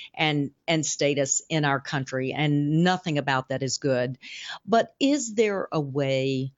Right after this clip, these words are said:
that you can do the work without forcing the conversation? In other words, i-, in other words, again,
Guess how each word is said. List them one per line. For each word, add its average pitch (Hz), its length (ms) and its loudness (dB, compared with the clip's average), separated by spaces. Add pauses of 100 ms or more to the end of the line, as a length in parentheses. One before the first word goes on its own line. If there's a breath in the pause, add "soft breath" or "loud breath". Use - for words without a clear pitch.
that 160 440 0
you 185 340 2
can 156 840 0 (380)
do 262 260 6
the 208 140 0
work 151 640 -2 (240)
without 196 1080 0
forcing 240 800 0
the 190 80 2
conversation? 165 800 2
In 180 80 2
other 277 160 2
words, 208 360 2 (100)
i-, 233 40 4
in 247 280 2
other 262 160 2
words, 170 280 0
again, 156 460 0